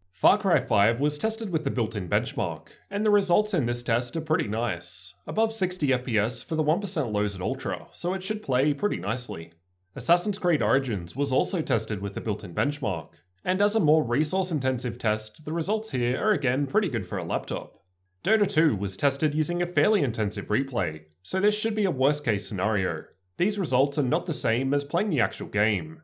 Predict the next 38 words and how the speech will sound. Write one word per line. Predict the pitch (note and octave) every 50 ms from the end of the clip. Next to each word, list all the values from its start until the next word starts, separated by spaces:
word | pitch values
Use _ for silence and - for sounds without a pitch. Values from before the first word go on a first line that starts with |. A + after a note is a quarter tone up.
| _ -
This | F#3 F#3 -
benchmark | - D3+ D3+ D#3+ D3+ - E3 D#3+ D#3+ D#3+
is | E3+ D3 A#2+
more | A#2+ C3+ F#3+ G3
intensive | D#3 A#2 A#2 A#2+ B2 A#2+ - D3 C3+ C3 C3+
than | D3 C#3+
typical | D3 G3+ G3 G3+ F#3+ A#2+ G2+ E2+
gameplay, | F#2+ F#2 G2+ A#2+ A#2+ - B2 F#2+ E2+ D#2+ D#2 - - _ _ _ _ _
so | - - F3 F#3
expect | F3+ F#3 - - F#3 F3 F3+ -
even | E3 F#3 G#3 G3
higher | - C#3 C#3 C3 A#2+
frame | A#2 - - G2+ G2+ G#2+ B2
rates | C3 B2+ B2+ - D#3
in | D3+ D3 E3
actual | F#3+ F#3 - B2 G2 F2+
gameplay. | G#2 G#2+ A2 - - G#2+ F2+ E2+ E2+ - - _ _ _ _ _ _ _ _
Rainbow | - B2+ C#3+ F3 F#3+ G#3 G3
Six | - - F3 D3 - -
Siege | - A2+ G#2 G#2+ A#2 A#2 A#2+
was | C#3 D3+ D3 -
tested | - G#3+ A3 A3 B3 G3+
with | E3+ D3 D3
the | C#3+
built-in | G2+ A#2+ G#2+ - G#2+ F#2+ F2+
benchmark, | E2+ G#2+ A#2+ C#3 - - B2 G2 F2 E2 - - - - _ _ _ _ _ _
and | - E3+ G3
the | G#3+ A3+
average | A3+ A3 G#3 E3+ - -
frame | - B2+ A#2 B2 C3+
rates | C#3+ C#3+ C#3 C#3+ -
were | - D#3
quite | D3+ - G3 G#3 G3+
high | - C3 A#2 A2 A2+
regardless | A#2+ A#2+ B2+ D3 D3+ D3 D3+ F3 G#3 G3 B2+ -
of | A2 F#2 -
setting | - A2 A#2 C3+
levels. | C3 A2+ - G2 E2+ E2 D2+ - - - -